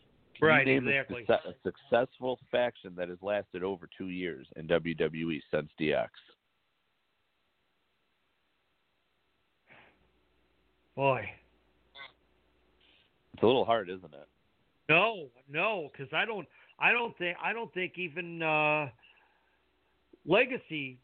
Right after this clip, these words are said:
Speaker 2: lasted that long.
Speaker 1: No, and Legacy was a trio, and they, and for a very short time they had Afa Junior, who was part
Speaker 2: Okay.
Speaker 1: of that group.
Speaker 2: Right,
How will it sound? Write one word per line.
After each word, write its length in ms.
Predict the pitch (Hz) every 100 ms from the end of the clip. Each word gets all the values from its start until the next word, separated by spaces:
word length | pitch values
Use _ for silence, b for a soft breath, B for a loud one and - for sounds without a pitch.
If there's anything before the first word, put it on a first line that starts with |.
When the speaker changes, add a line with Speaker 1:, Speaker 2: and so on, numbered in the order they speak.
| -
Speaker 2:
lasted 560 | 151 156 135 - 143
that 260 | 120 131 147
long. 280 | 131 110 107 _ _ _ _ _ _ _ _ _ _ _ _ _ _ _ _ _ _ _ _ _ _ -
Speaker 1:
No, 320 | 104 143 95 _
and 160 | 98 98
Legacy 720 | 98 127 139 - 104 98 98 - _ _ _ -
was 180 | 113 98
a 60 | 90 -
trio, 500 | 147 147 85 82 104 _ _ _ _ _ _ _ _
and 160 | 101 107
they, 100 | 110 101
and 100 | 98
for 160 | 113 101
a 40 |
very 320 | 95 127 139 -
short 180 | 123 107
time 320 | 131 127 98 90
they 120 | 101
had 160 | 95 - -
Afa 340 | 110 - 113
Junior, 600 | 95 104 117 92 69 50 _ _ _ _ _ _ _ _ _ -
who 80 |
was 160 | 104 95 -
part 320 | - 117 107 -
Speaker 2:
Okay. 480 | 156 - 151 143 156
Speaker 1:
of 160 | 92 90
that 240 | 104 98 - - -
group. 340 | 104 110 85 - - _ _ _ 135
Speaker 2:
Right, 400 | 143 139 139